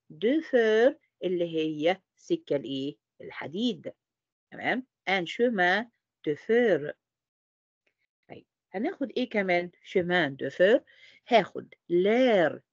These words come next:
اللي هو الهوا. لو سيال السما، ما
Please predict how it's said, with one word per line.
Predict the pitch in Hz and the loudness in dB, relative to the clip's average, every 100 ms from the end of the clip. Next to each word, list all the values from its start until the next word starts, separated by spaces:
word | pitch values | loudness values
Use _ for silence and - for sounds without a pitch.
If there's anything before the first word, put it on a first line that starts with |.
| 156 | -12
اللي | 151 | -6
هو | 139 143 143 _ - | -2 -2 -4 _ -18
الهوا. | 135 131 208 254 - _ _ _ _ _ _ - - - - | -14 -2 2 2 0 _ _ _ _ _ _ -20 -20 -20 -8
لو | 214 226 320 | -4 0 0
سيال | 392 - 220 208 214 233 220 202 - _ _ | 0 -4 0 2 4 4 4 4 0 _ _
السما، | - - 190 208 | -20 -2 0 0
ما | 151 | -4